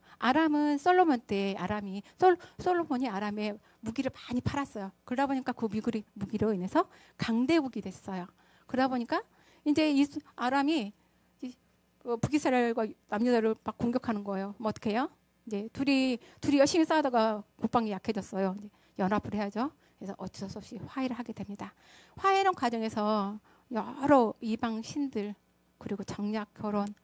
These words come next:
우상 숭배, 여기가 참 버라이어트하게 많은 사건들이 일어난대요. 이때 엘리야 선지자가 활약을 합니다. 그리고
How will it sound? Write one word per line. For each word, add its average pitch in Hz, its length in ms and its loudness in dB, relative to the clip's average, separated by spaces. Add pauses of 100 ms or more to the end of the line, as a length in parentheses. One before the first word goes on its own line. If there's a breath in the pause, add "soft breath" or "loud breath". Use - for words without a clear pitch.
(140)
우상 226 340 -4
숭배, 254 460 2 (520 soft breath)
여기가 240 280 -4
참 285 200 -2
버라이어트하게 220 1040 0
많은 202 240 -2
사건들이 226 440 -2
일어난대요. 202 640 0 (320 loud breath)
이때 269 560 2
엘리야 226 560 0
선지자가 247 680 -6 (100)
활약을 226 420 -4
합니다. 208 480 -8 (440 soft breath)
그리고 240 560 -2